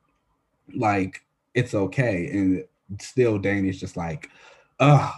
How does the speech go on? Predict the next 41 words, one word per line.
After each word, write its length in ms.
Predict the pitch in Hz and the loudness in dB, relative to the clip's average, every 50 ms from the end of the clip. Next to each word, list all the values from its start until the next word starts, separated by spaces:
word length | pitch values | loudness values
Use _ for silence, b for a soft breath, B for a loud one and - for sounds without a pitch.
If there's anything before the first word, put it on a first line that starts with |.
| - _ _ _ | -14 _ _ _
what 160 | - 104 131 139 | -2 2 4 4
do 60 | 131 | 4
you 100 | 120 117 | 4 4
need?" 480 | 117 127 123 120 107 98 95 92 92 - - | 2 2 4 4 2 2 2 0 -2 -4 -6
And 80 | 117 117 | -6 -6
it's 100 | 110 - | -6 -6
just 160 | 113 110 - | -8 -8 -6
like, 300 | 107 98 92 85 - - - _ _ _ _ - | -6 -6 -6 -6 -8 -12 -16 _ _ _ _ -8
"Chill 160 | - 160 151 | -2 -2 0
out." 280 | 104 85 85 - - 98 | 0 -2 -4 -8 -6 -4
Like, 240 | 110 110 104 104 | -4 -4 -2 0
that 260 | 113 120 120 117 104 104 | 0 0 0 0 -2 -2
doesn't 280 | 104 101 92 95 92 92 | -4 -4 -4 -2 -4 -2
really 180 | 95 95 92 92 | -2 -2 -4 -4
feel 160 | - 101 92 | -4 -4 -4
like 200 | 90 85 76 - | -4 -6 -8 -8
Danny 280 | - 87 85 78 76 71 | -8 -8 -8 -8 -10 -10
to 120 | - 73 | -8 -8
me. 140 | 71 69 73 | -6 -4 -4
I 60 | - | -4
feel 120 | - 117 104 | -4 -4 -4
like 140 | 98 95 92 | -4 -4 -2
Danny 220 | 98 104 101 101 | -2 -2 -2 -2
would 140 | 95 92 - | -4 -4 -6
kinda 160 | 110 101 95 | -6 -6 -4
be 100 | 92 92 92 | -4 -4 -4
like, 180 | 92 95 92 139 | -4 -4 0 2
"Okay, 560 | 147 143 139 127 110 104 101 98 95 95 b b b b b _ - | 2 4 4 2 0 -2 -2 -4 -6 -8 b b b b b _ -4
I 60 | 104 | -4
respect 480 | 104 98 98 - - - 127 113 - - | -2 -2 -4 -6 -4 -2 -2 -2 -2 -2
your 80 | 113 101 | -4 -6
choice. 300 | - - 117 101 95 92 - | -4 -4 -2 -2 -2 -2 -2
However, 480 | 104 104 107 104 98 95 95 87 82 - | -4 -4 -2 -4 -4 -4 -6 -6 -6 -8
still 300 | - - - 113 107 101 | -10 -8 -4 -2 -2 0
know 180 | 101 98 95 90 | 0 -2 -2 -2
that, 100 | 87 82 | -4 -6
like, 200 | 87 87 87 - - - | -6 -8 -8 -10 -12 -12
I'm 120 | 90 80 - | -12 -12 -12
here." 300 | - - - - - - - | -10 -12 -12 -12 -12 -12 -12
Because 220 | 101 95 107 98 101 | -8 -6 -6 -4 -4
again, 400 | 92 98 95 92 90 95 95 | -4 -4 -2 -2 -2 -4 -4